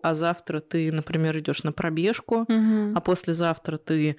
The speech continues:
Speaker 1: эм, не знаю, сидишь и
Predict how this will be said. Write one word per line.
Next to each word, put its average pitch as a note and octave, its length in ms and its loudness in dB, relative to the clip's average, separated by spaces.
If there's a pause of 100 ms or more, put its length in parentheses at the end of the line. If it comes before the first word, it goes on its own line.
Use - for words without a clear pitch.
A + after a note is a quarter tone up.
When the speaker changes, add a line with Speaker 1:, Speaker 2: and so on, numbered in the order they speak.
(340)
Speaker 1:
эм, D#3 1300 0
не D#3 80 4
знаю, D3 460 2
сидишь D3 520 -2
и D3 320 2